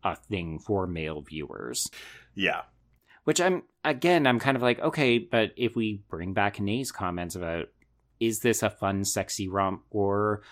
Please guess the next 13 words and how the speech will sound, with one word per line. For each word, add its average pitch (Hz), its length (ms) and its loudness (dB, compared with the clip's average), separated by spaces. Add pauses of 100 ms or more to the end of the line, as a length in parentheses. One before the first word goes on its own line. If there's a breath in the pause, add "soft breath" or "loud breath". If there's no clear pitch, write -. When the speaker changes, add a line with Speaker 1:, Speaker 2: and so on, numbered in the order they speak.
(180 loud breath)
Speaker 1:
lesbians 95 500 -4
and 104 140 -2
bisexual 107 640 0
women 85 320 -4
who 98 180 -2
look 92 320 -2
at 87 120 -4
Paz 87 260 -2
de 90 100 -6
la 85 140 -6
Huerta, 85 420 -4 (200)
you 92 100 -6
know 76 120 -6